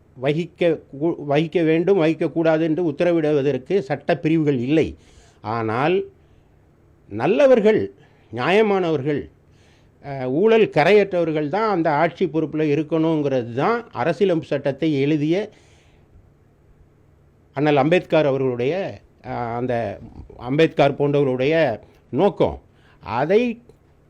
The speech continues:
முதலமைச்சர் ஸ்டாலின் காப்பாற்றுவார் என்று நாங்கள் நம்புகிறோம்னு சென்னை உயர்நீதிமன்ற டி-, முதலாவது அமர்வு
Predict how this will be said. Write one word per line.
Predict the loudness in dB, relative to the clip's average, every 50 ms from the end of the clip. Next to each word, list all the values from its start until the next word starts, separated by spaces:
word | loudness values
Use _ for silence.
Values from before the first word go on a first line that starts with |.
| _ _ _ _ _ _ _ _ _ _ _ _ _ -20 _ _ -4
முதலமைச்சர் | 0 2 4 4 6 4 4 2 2 -2
ஸ்டாலின் | -2 0 -2 0 0 0 0 -2
காப்பாற்றுவார் | 0 0 0 0 2 2 2 2 2 2 0 2 4 4 4 4 2 0 -2 -10 _ _ _ -8
என்று | -6 -4 -2 -2 0
நாங்கள் | 0 0 0 0 0
நம்புகிறோம்னு | 0 0 -2 0 2 2 2 2 2 2 0 0 0 0 0
சென்னை | 0 0 0 2 4 4
உயர்நீதிமன்ற | 4 4 4 4 4 4 4 2 2 0 -2 -2 -2 -2 0
டி-, | 0 0 0 -2 -8 _ -20 -20 -20 _ _ _
முதலாவது | -4 0 2 4 4 4 4 4 4
அமர்வு | 2 2 2 2 0 2 2 2 2 0 0 -2 -4 -6 -10